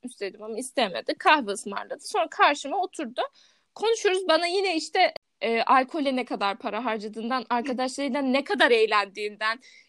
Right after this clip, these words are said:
normalde festivallerin ona göre olmadığından ama Zeytinli'ye gittiğinden ve orada üç bayan arkadaşla beraber <laughs> arabalarıyla gittiklerinden,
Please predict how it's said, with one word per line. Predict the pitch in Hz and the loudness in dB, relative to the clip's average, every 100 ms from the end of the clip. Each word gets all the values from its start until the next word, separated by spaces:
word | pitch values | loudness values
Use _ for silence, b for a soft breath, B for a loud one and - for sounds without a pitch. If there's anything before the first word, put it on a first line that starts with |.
| - | -4
normalde | 262 277 294 294 311 | -2 2 2 0 -4
festivallerin | 320 302 311 320 285 302 - | -6 -6 -4 -2 -2 -6 -6
ona | 240 269 | -6 -4
göre | 285 294 | -2 0
olmadığından | 302 330 254 277 | -2 -4 -6 -4
ama | 277 277 | -4 -4
Zeytinli'ye | 285 247 233 - 285 269 | 0 2 2 0 -4 -4
gittiğinden | 208 - - 214 214 233 247 | -6 -10 -6 0 2 4 4
ve | |
orada | - 247 226 | 6 6 6
üç | 262 - - | 0 -2 0
bayan | 180 240 247 269 | 4 8 8 6
arkadaşla | - 254 - - - - | 2 0 -2 -2 2 6
beraber | 698 - 679 - - 453 | 6 8 6 6 6 6
<laughs> | 220 | 2
arabalarıyla | 247 247 262 247 262 262 | -2 -2 -4 -2 -2 -4
gittiklerinden, | 254 311 - - 233 226 226 | -6 -8 -12 -10 -8 -6 -8